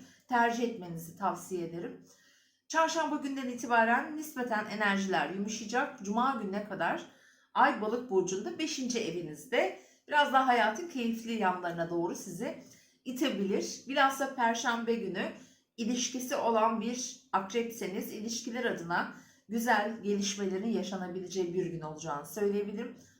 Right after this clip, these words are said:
Daha duygusal, aynı zamanda daha hassas da bir enerji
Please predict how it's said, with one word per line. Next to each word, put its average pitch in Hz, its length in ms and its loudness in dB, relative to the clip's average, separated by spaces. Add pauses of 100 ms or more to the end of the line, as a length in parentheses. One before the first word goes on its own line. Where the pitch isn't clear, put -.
Daha 285 240 6
duygusal, 240 400 -2
aynı 247 220 2
zamanda 254 300 -2
daha 240 240 4
hassas 254 460 2
da 180 140 -2
bir 165 180 -4
enerji 160 520 -6